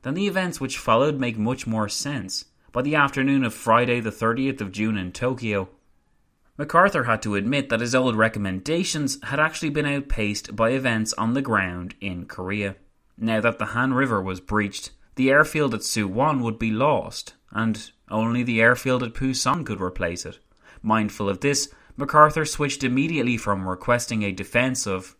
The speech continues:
that Han line to requesting two divisions for the defense of South Korea at the only point now feasible to defend, the Pusan perimeter. Similarly, it had been a long night for the Truman administration, but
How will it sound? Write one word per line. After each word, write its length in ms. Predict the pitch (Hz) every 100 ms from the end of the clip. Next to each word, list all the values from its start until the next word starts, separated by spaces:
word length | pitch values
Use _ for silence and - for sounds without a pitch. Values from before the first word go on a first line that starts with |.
| -
that 260 | 98 - -
Han 340 | - 98 92
line 400 | 98 135 143 117 - - _ -
to 100 | 131
requesting 560 | 135 135 151 - 143 131
two 200 | 147 165
divisions 540 | 190 160 101 90 90
for 140 | -
the 80 | 98
defense 480 | 98 98 135 170 -
of 100 | 104
South 300 | - 87 -
Korea 340 | 95 92 90 - _ -
at 140 | 101
the 140 | 127 131
only 200 | 135 135
point 480 | - 123 139 - -
now 280 | 104 110 110 _ _
feasible 540 | - 127 127 117 117 131
to 240 | - 123
defend, 560 | 123 117 139 120 92 - - _ _ -
the 80 |
Pusan 520 | 107 120 107 92 92 87
perimeter. 560 | 95 107 120 101 95 _ _ _ - - - -
Similarly, 640 | - 214 240 202 190 - -
it 120 | 151
had 300 | - 160 170
been 100 | 175
a 80 | 160
long 380 | 139 143 170
night 300 | 147 160 117
for 140 | - 92
the 100 | 95
Truman 280 | - 101 98
administration, 800 | 95 95 - 131 143 - 101
but 200 | 90 107